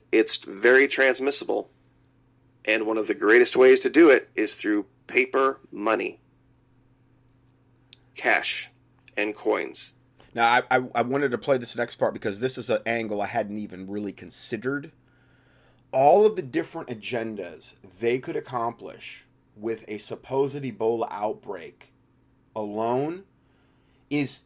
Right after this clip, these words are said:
Speaker 2: is mind-boggling. Getting us into a cashless system,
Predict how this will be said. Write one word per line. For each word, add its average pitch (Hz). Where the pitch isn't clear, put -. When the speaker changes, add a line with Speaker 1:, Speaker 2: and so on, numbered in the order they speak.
Speaker 2:
is 120
mind-boggling. 120
Getting 143
us 135
into 131
a 120
cashless 117
system, -